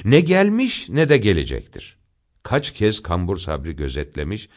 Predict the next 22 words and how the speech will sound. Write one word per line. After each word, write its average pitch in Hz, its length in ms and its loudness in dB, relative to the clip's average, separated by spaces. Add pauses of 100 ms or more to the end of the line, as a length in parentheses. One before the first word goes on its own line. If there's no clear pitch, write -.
(140)
gözleriyle 110 640 4
görmüştür. - 720 -12 (720)
Bu 139 540 6
Cimbali 101 560 4
Mehmet 90 360 2
olacak 80 440 -4 (140)
alçak, - 720 -8 (580)
çayhanede 127 600 2
hiç - 200 -4
müşteri 90 400 -4
yokken 92 540 -4 (180)
ceketini 107 500 -2
çıkarır, 120 520 -6 (180)
çayhane 95 540 0
duvarında 80 500 -2
bir 90 160 -4
çiviyi 67 400 -6
asar. - 420 -8 (540)
Sonra 139 480 -4 (260)
ayaklarının 98 640 -2
ucuna 85 360 -4
basarak 65 500 -8